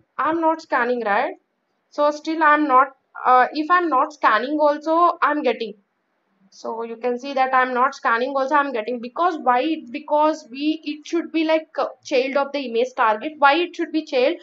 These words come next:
So what the parent properties having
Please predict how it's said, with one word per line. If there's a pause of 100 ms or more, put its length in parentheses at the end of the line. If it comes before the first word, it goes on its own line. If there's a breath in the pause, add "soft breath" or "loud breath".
(240 loud breath)
So
what
the
parent
properties
having